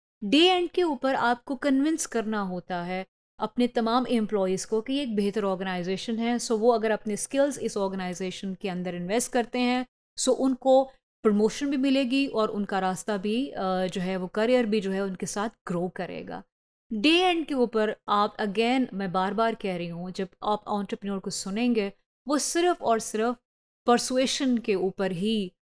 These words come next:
अ, ज़्यादा रिलाई कर रहा होता है, because उसने सबसे इंटरैक्ट करना होता है। क्या आप अगर एक्सट्रोवर्ट नहीं हैं, तो क्या आप ये persuasion स्किल्स नहीं सीख सकते? The answer is no, आप बिल्कुल सीख सकते हैं।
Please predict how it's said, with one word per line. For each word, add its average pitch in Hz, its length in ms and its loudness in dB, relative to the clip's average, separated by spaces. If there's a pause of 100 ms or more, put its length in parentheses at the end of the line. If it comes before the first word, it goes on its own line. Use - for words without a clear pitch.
(140)
अ, 190 440 2
ज़्यादा 196 440 0
रिलाई 196 400 0
कर 190 200 -6
रहा 175 120 -6
होता 170 260 -8
है, 180 80 -8
because 196 320 -4
उसने 240 460 0 (400)
सबसे 254 540 2
इंटरैक्ट 202 560 -4
करना 185 280 -10
होता 175 300 -14
है। 190 120 -14 (640)
क्या 254 240 6
आप 226 480 4 (340)
अगर 214 260 4
एक्सट्रोवर्ट 214 680 0
नहीं 180 560 4
हैं, 180 360 -6 (340)
तो 214 120 0
क्या 226 160 4
आप 208 420 0 (160)
ये 220 320 2
persuasion 202 480 -2
स्किल्स 208 380 -2
नहीं 185 320 0
सीख - 220 -4
सकते? 302 380 -6
The 233 140 4
answer 180 400 -6 (160)
is - 180 -6 (520)
no, 226 260 -2 (180)
आप 180 120 -2
बिल्कुल 202 600 0
सीख 208 240 -6
सकते - 320 -8
हैं। 240 300 -4